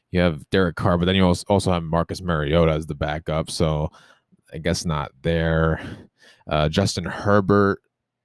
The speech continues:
with the, with the Chargers. Uh, you got Tua with the Miami Dolphins. Uh, the Patriots, obviously, that's probably <laughs> not gonna,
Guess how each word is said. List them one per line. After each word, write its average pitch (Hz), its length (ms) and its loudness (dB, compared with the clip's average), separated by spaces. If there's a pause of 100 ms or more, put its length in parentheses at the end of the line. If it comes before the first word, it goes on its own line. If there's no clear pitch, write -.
(200)
with 98 300 0
the, 90 200 -2
with 82 180 -6
the 78 80 -14
Chargers. 95 1300 0
Uh, 73 580 -12
you 82 160 -10
got 78 160 -6 (100)
Tua 95 680 6 (640)
with 92 360 0
the 92 80 0
Miami 82 480 -2
Dolphins. 85 1160 -4
Uh, 78 540 -6
the 80 80 -10 (120)
Patriots, 92 460 0
obviously, 87 400 0
that's 87 260 2
probably 85 640 0
<laughs> - 20 -8
not 92 300 -2
gonna, 85 300 -2